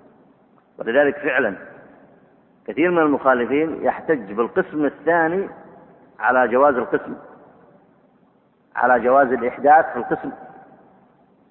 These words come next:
الأول. واضح النقطة هذه؟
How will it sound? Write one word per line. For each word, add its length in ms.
الأول. 340
واضح 260
النقطة 360
هذه؟ 140